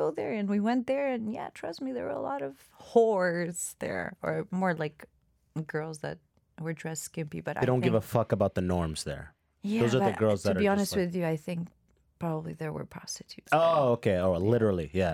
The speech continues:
Speaker 1: No, I think there were.
Speaker 2: Like,
Speaker 1: I think
Speaker 2: they
Speaker 1: there
Speaker 2: had
Speaker 1: were.
Speaker 2: wireless debit machines. <laughs> You know what
Speaker 1: Yeah,
Speaker 2: I mean?
Speaker 1: maybe.
Speaker 2: Like
Speaker 1: I don't know, but it made me feel really dirty and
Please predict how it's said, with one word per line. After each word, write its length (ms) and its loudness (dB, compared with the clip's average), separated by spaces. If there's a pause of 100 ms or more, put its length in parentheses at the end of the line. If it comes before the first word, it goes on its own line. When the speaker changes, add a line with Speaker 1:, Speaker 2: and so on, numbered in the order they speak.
Speaker 1:
No, 60 -6
I 160 -2
think 280 -4
there 140 -6
were. 240 -10 (340)
Speaker 2:
Like, 200 2
Speaker 1:
I 20 -12
think 200 -8
Speaker 2:
they 80 4
Speaker 1:
there 100 2
Speaker 2:
had 100 2 (480)
Speaker 1:
were. 80 2
Speaker 2:
wireless 400 4
debit 280 2
machines. 580 -6 (300)
<laughs> 280 2
You 160 4
know 120 2
what 40 0
Speaker 1:
Yeah, 60 2
Speaker 2:
I 40 2
mean? 220 2
Speaker 1:
maybe. 120 -2
Speaker 2:
Like 120 -2
Speaker 1:
I 20 -2
don't 220 -6
know, 260 -6
but 220 -8 (240)
it 160 -8
made 160 -2
me 80 -2
feel 280 -6
really 260 -8
dirty 500 -8
and 280 -8